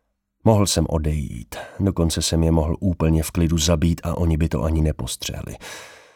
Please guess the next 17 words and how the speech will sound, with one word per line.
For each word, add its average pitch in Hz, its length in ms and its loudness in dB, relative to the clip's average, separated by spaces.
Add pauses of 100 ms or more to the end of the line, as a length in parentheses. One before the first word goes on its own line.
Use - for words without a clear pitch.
(760)
Jenže 90 220 0
jsem 82 160 0
to 80 120 2
nedokázal. - 880 -6 (760)
Nedokázal 98 640 4
jsem 82 180 0
se 82 140 -2
přinutit 85 520 2
k - 100 -10
ničemu. - 580 -2 (840)
A 85 60 -4
tak 82 160 -2
jsem 98 180 4
je 104 100 4
den 90 340 4
co - 160 -2
den 90 240 2